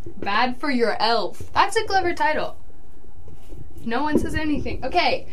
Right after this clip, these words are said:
this sinister fan theory about Christmas film Elf is guaranteed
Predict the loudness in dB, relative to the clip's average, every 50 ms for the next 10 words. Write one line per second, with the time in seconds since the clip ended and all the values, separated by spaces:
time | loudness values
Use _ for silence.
0 | -4 -4 -2 -2 0 0 2 2 0 0 -2 -2 -2 -2 0 0 0 0 0 0
1 | -2 0 0 0 0 0 0 -2 -2 -2 0 0 2 2 2 2 0 0 -2 0
2 | -2 -2 -2 -2 0 0 0 0 0 0 -2 -2 -2 -2 -2 -2 -2 -2 -2 -2
3 | -2 -2 0 0 0 0 0 0 0 0 -2 -2 0 -2 0 0 0 0 0 -2
4 | -2 -2 -2 -2